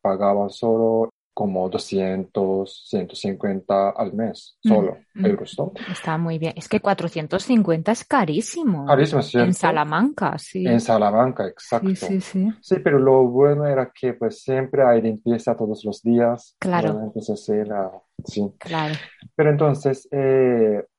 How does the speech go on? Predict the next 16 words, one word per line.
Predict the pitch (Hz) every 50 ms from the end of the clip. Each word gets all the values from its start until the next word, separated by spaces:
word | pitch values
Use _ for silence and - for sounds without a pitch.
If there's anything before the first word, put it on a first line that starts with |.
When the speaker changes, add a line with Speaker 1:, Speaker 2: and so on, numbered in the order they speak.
| _ _ _
Speaker 1:
sí, | - - 147 143
traté | 143 127 113 117 117
de | 127
buscar | 120 131 - - - 101 95
a | 101 104 110
un, | 117 120 120 120 123 120 120 120 120 117 120 120 -
un | - 135 120 123
apartamento, | 120 - 123 120 - 113 110 113 117 123 - - 165 214 220 - _
eh, | - 104 104 104 101 101 196 196 - 92 95 98 98 - - - - _ _ _ _ _ _ _ _ _ _ _ _
de, | - - 113 104 101 98 - _ _ _
para | _ 107 107 -
compartir. | - 101 101 101 - - 165 196 - - _ _ -
Speaker 2:
Ujú, | 214 214 226
Speaker 1:
Y | 226 214 196 185
Speaker 2:
ujú. | 180 196 196 - - - - -
Speaker 1:
entonces, | _ - 104 98 95 - - 117 226 - - - _